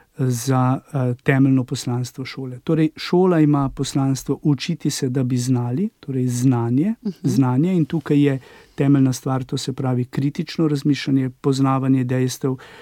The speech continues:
Speaker 1: tukaj, da se nekaj naučimo, potem, da bi znali to znanje uporabljati, to se pravi uporabnost znanja, kjer se mi zdi ključna stvar ustvarjalnost, spodbujanje ustvarjalnosti, se pravi uporabnost ni samo,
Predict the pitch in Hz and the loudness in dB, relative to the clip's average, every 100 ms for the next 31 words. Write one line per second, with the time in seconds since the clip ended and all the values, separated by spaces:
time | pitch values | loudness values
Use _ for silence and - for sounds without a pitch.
0 | - - 151 147 135 127 147 139 127 135 | -20 -4 0 2 0 2 4 4 4 2
1 | 131 120 - 170 185 202 - _ _ - | 2 0 -2 0 2 2 -4 _ _ -4
2 | 139 170 160 127 _ _ _ 135 160 156 | 2 4 4 2 _ _ _ 0 2 2
3 | 139 143 156 170 - 165 147 147 151 139 | 2 2 2 2 0 2 2 4 4 2
4 | 127 143 127 120 123 143 151 233 254 - | 0 -2 -2 -2 -2 -4 -2 -4 -4 -8
5 | - 131 135 131 127 147 135 127 135 170 | -10 -4 -2 -2 -2 0 0 0 0 0
6 | 190 - 165 175 214 220 - - - - | -2 -2 0 2 2 0 -6 -20 -20 -20
7 | _ - 180 175 - 165 151 131 156 - | _ 2 4 4 2 2 2 0 -4 -2
8 | 175 185 - 165 151 131 - 143 139 - | -2 0 0 2 2 0 -2 -2 -2 -2
9 | 160 127 - 135 127 123 123 131 220 - | -6 -6 -2 0 2 0 2 0 0 -2
10 | - 147 127 143 151 139 131 - 139 127 | -4 -2 0 2 4 4 0 -2 -2 0
11 | 123 131 170 190 - 220 - - - 147 | 0 0 -2 -2 -4 -6 -8 -8 -4 0
12 | 151 147 156 160 135 156 143 147 156 143 | 2 2 2 0 2 2 2 2 2 0
13 | 123 165 185 - 165 156 160 | 0 2 2 2 2 4 4